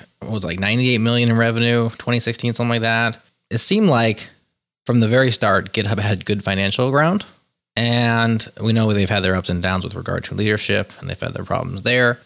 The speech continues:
Um, and I knew that Chris was actively seeking a C E O replacement, but I guess I just wasn't, like, it wasn't top of my mind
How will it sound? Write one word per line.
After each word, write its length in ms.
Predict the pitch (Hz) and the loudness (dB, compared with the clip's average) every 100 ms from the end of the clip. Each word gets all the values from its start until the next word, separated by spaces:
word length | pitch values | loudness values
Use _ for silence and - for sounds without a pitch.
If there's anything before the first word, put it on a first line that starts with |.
| _ | _
Um, 420 | - 104 95 92 - | -6 -2 -2 -4 -4
and 80 | 113 | -2
I 60 | 113 | 2
knew 180 | 139 | 2
that 160 | 131 - | 2 0
Chris 240 | - 110 | -2 -2
was 260 | 98 92 98 | -2 -6 -6
actively 440 | - 110 107 101 92 | -4 -4 -4 -6 -6
seeking 460 | - 107 95 95 | -6 -8 -6 -6
a 140 | 92 90 | -6 -6
C 380 | - 113 90 95 | -4 -4 -2 -2
E 40 | |
O 80 | 95 | -2
replacement, 880 | 92 - - 131 - 95 90 95 - _ - | -4 -8 -4 -2 -2 -4 -6 -8 -14 _ -6
but 120 | 113 | -2
I 100 | 123 | 0
guess 200 | 147 165 | 2 2
I 60 | 127 | 0
just 160 | 123 | 0
wasn't, 460 | 123 120 117 110 - | 0 0 0 -2 -4
like, 140 | 113 110 | -4 -2
it 80 | |
wasn't 220 | 117 117 101 | 0 0 0
top 180 | 113 104 | -2 -2
of 80 | |
my 180 | 104 104 | -2 0
mind 500 | 104 92 90 90 95 | 0 0 -2 -4 -6